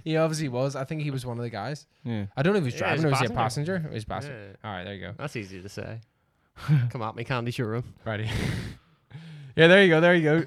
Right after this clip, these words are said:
Speaker 1: Uh, oh, Jordy, something happening next week. Adam, next year. <laughs> So true. Like,
Speaker 3: Is that Jordy?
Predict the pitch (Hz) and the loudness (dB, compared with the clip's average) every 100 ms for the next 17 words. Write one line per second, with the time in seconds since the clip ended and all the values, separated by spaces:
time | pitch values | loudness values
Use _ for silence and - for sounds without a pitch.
0 | - 143 165 170 151 147 135 160 147 - | 2 2 6 4 6 4 4 4 2 2
1 | 156 - 170 147 131 120 131 127 127 117 | 2 2 0 2 2 2 2 0 0 -2
2 | 113 - 117 135 - _ 120 120 139 151 | -4 -6 -4 -6 -10 _ 0 2 2 0
3 | - _ - - - - 240 208 143 131 | -2 _ 0 4 4 6 10 10 10 6
4 | 285 - - - - 123 131 160 147 190 | 2 -2 -6 -8 -6 -2 6 6 8 8
5 | 202 - 147 135 165 190 - 156 156 143 | 6 4 2 4 6 6 4 -2 0 0
6 | 131 165 247 | 0 0 -2